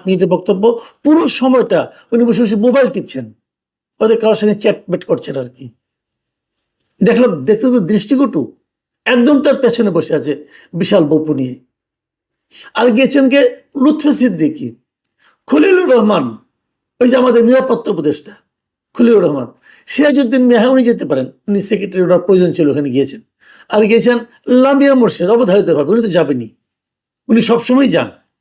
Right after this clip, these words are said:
ডক্টর ইউনূস যেখানে যান, লামিয়া মোর্শেদ অবধারিতভাবে থাকবেন। দেখুন, এখানে একটা বিশেষ ডেলিগেশন গিয়েছে, এটা নিয়ে অনেক আলোচনা হয়েছে গত কয়েকদিন ধরে। রাজনৈতিক নেতা ছয়জন পলিটিক্যাল লিডার গিয়েছেন সেখানে,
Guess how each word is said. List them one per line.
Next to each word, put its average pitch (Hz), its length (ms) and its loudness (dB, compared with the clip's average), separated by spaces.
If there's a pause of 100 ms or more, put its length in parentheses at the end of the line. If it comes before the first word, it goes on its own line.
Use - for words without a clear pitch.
(560)
ডক্টর 180 240 -2
ইউনূস 214 220 4
যেখানে 196 400 2
যান, 294 240 0 (140)
লামিয়া 185 300 -6
মোর্শেদ 180 260 -6
অবধারিতভাবে 156 640 -2
থাকবেন। 117 400 -10 (1300)
দেখুন, 269 400 2 (400)
এখানে 285 240 2
একটা 247 140 0
বিশেষ 220 460 0
ডেলিগেশন 185 560 0
গিয়েছে, 156 520 -2 (400)
এটা 214 140 4
নিয়ে 208 120 4
অনেক 202 200 0
আলোচনা 196 340 0
হয়েছে 175 240 0
গত 175 180 -2
কয়েকদিন 160 360 -2
ধরে। 151 240 0 (460)
রাজনৈতিক 175 480 0
নেতা 165 200 0
ছয়জন 165 480 -2
পলিটিক্যাল 165 320 0
লিডার 151 260 2
গিয়েছেন 147 380 -2
সেখানে, 135 480 -6